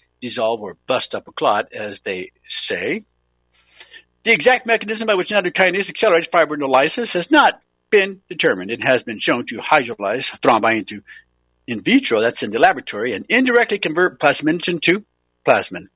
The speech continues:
It cleaves and inactivates plasminogen activator, also known as P A I, the primary inhibitor of tissue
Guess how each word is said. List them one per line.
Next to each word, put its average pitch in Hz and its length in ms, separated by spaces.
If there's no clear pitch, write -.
It 170 120
cleaves 240 320
and 214 80
inactivates 202 720
plasminogen 147 580
activator, 160 1120
also 127 240
known 117 100
as 98 80
P 139 320
A 120 200
I, 107 280
the 151 120
primary 139 460
inhibitor 170 380
of - 80
tissue 120 400